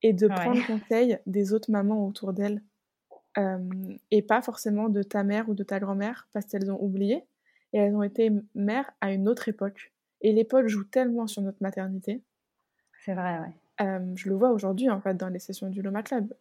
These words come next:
Speaker 1: Enfin, c'est une évidence. Et du coup, je dirais vraiment de oser demander de l'aide, demander de l'aide, de pas avoir honte, en fait, de demander de l'aide, euh, aux autres mamans. Voilà. Euh, c'est un
Speaker 2: Ouais, de
Speaker 1: truc
Speaker 2: se
Speaker 1: qui
Speaker 2: recréer
Speaker 1: tient
Speaker 2: un
Speaker 1: taille.
Speaker 2: village, euh,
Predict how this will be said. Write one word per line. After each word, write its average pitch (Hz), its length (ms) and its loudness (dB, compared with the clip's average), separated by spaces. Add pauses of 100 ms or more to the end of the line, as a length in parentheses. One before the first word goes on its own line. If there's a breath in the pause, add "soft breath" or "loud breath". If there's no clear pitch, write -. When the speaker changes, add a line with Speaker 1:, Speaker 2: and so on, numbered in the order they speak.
Speaker 1:
Enfin, 190 180 -8
c'est - 160 -8
une 185 120 -2
évidence. 196 640 -2 (720 soft breath)
Et 220 240 4
du 202 160 0
coup, 311 180 -2 (180)
je 214 120 -2
dirais 214 180 0
vraiment 214 240 -2
de 208 300 -4 (160)
oser 226 300 6
demander 190 320 -2
de 196 60 -2
l'aide, 190 160 -4 (440)
demander 196 320 -2
de 196 80 -4
l'aide, 208 220 -4
de 214 80 -4
pas 220 120 0
avoir 202 260 -2
honte, 233 200 -6
en 208 60 -6
fait, 190 260 -8 (520)
de 208 60 4
demander 190 280 0
de 190 80 -6
l'aide, 240 280 0 (440)
euh, 202 240 0
aux 214 160 4
autres 220 140 -2
mamans. 208 340 0 (280)
Voilà. 202 280 0 (280)
Euh, 190 380 -10 (720)
c'est - 300 -4
un 190 40 0
Speaker 2:
Ouais, 202 80 4
de 196 60 2
Speaker 1:
truc 185 120 -4
Speaker 2:
se - 80 -10
Speaker 1:
qui - 40 -4
Speaker 2:
recréer 208 280 2
Speaker 1:
tient 202 160 6
Speaker 2:
un 190 80 0
Speaker 1:
taille. 196 120 -2
Speaker 2:
village, 196 560 4
euh, 175 100 -2